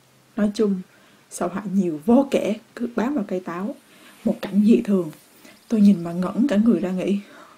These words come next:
việc này có thể xảy ra trong thực tế sao? Sâu hại các loại có thể dùng tay bắt được. Ban đầu, Kimura cũng nghĩ như thế.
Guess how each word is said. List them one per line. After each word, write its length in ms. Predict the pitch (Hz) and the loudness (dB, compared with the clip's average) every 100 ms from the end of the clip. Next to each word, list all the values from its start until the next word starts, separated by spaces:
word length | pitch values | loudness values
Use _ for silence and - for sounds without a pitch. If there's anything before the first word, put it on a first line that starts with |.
| _ _ _ - - - - | _ _ _ -20 -20 -20 -10
việc 120 | 226 | -6
này 120 | 226 220 | -4 -2
có 80 | 262 | 0
thể 140 | 254 | 2
xảy 280 | 233 - 220 | 2 2 2
ra 220 | 247 233 | 2 2
trong 180 | 226 240 | 2 2
thực 180 | 247 - | 2 0
tế 220 | 254 277 | 0 2
sao? 480 | 349 311 302 190 190 - _ _ - _ _ _ _ _ - | 2 0 2 0 -4 -12 _ _ -20 _ _ _ _ _ -6
Sâu 260 | - 285 | 2 4
hại 200 | 254 - | 2 -2
các 200 | - 285 | -6 -6
loại 340 | 175 160 156 208 - | -6 -6 -8 -8 -8
có 120 | 269 | -10
thể 180 | 254 185 | -6 -2
dùng 260 | 196 185 | 0 -2
tay 200 | 180 214 | -4 -4
bắt 180 | 233 285 | -4 -4
được. 240 | 185 170 - - - - - | -4 -4 -8 -16 -20 -20 -8
Ban 180 | 214 196 | -4 -2
đầu, 300 | 190 185 170 165 - | -2 -6 -8 -12 -6
Kimura 500 | 247 247 247 247 208 | 0 2 2 0 -2
cũng 180 | 202 202 | -2 0
nghĩ 120 | 196 | 0
như 140 | 202 233 | 2 0
thế. 340 | 226 220 254 | 0 -4 -4